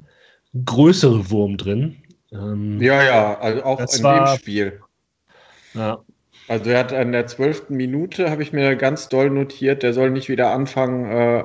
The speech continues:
Speaker 2: ähm, Spieleröffnung, äh, äh, auszuprobieren, weil das war schon wieder haarscharf vor, ich, äh,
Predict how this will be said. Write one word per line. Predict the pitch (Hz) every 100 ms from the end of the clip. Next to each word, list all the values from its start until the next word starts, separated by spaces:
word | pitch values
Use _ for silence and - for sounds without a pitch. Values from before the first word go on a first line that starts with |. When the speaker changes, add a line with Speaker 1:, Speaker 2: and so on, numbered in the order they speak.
| 110
Speaker 2:
ähm, | 113 113 117 107 113 104
Spieleröffnung, | - 135 127 107 101 - 104 101 -
äh, | 101 98
äh, | 98 98
auszuprobieren, | - 101 - 95 98 95 98 98
weil | 98
das | 104 104
war | 104
schon | 123 110
wieder | 113 107
haarscharf | 117 131 - 127 131 - - - - - _
vor, | - 120 120
ich, | 113 110 -
äh, | 120 120 120